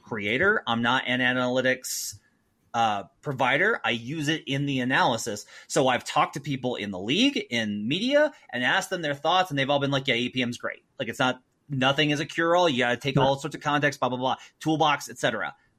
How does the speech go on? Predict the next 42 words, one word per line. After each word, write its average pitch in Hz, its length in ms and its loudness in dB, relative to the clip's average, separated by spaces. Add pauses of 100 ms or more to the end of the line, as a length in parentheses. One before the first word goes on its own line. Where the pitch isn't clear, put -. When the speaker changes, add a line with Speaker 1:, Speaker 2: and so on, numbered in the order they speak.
(260)
Speaker 1:
But 135 140 4
E 131 140 4
P 180 240 -2
M 175 180 0
comes, 151 280 -6
grades 135 360 -2
out 147 180 0
very 147 200 2
well 139 400 2
amongst 127 420 -2
those 120 200 0
metrics. 95 560 -6 (460)
And 131 520 0 (260)
it 135 100 -2
has 131 180 2
reflected 131 440 -2
very 123 200 2
strongly 113 480 -4
in 101 300 -10
this. - 220 -10
So, 113 440 2 (440)
uh, 101 280 0 (120)
when 139 200 0
we 143 80 4
start 156 220 2
to 135 120 -4
cross-reference 165 960 0
these 151 260 -4
rules 220 760 2 (420)
is 156 200 2
where 160 160 2
I 147 100 4
think 147 220 -2
we 151 80 0
can 143 200 -4
kind 143 180 -2
of 135 100 -2
s-, - 320 -4
find 131 220 -2
some 147 120 4
Speaker 2:
Yep. 135 80 2
Speaker 1:
value, 117 680 2